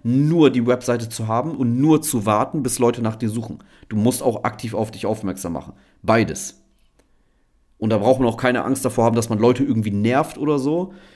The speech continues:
Es geht darum, Sichtbarkeit aufzubauen. Das ist viel wichtiger, äh, lieber, keine Ahnung, tausende Leute aus der richtigen Zielgruppe zu erreichen und dabei dann vielleicht zwei, drei zu nerven, die das nicht interessiert, anstatt das alles nicht zu machen.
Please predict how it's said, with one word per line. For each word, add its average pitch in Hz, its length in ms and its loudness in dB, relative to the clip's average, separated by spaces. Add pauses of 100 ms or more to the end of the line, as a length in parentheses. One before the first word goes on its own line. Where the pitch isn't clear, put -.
(100)
Es - 80 -12
geht 135 160 2
darum, 113 240 4
Sichtbarkeit 107 540 0
aufzubauen. 95 540 -2
Das 110 140 -2
ist - 120 -8
viel 156 240 2
wichtiger, 139 520 0 (460)
äh, 120 280 0
lieber, 123 540 4
keine 127 300 0
Ahnung, 127 260 0
tausende 127 380 4
Leute 127 260 6
aus 127 140 0
der 120 140 -2
richtigen 120 320 -4
Zielgruppe 135 420 -2
zu - 160 0
erreichen 131 420 2
und 120 160 0
dabei 120 240 4
dann 113 160 0
vielleicht 113 300 -2
zwei, 120 220 0
drei 120 200 0
zu 120 160 -6
nerven, 120 380 0
die 113 60 -8
das 117 180 0
nicht 139 240 -2 (240)
interessiert, 156 520 -4
anstatt 120 320 0
das 107 120 -4
alles 98 240 -2
nicht 113 320 0 (160)
zu - 160 -4
machen. 95 300 -2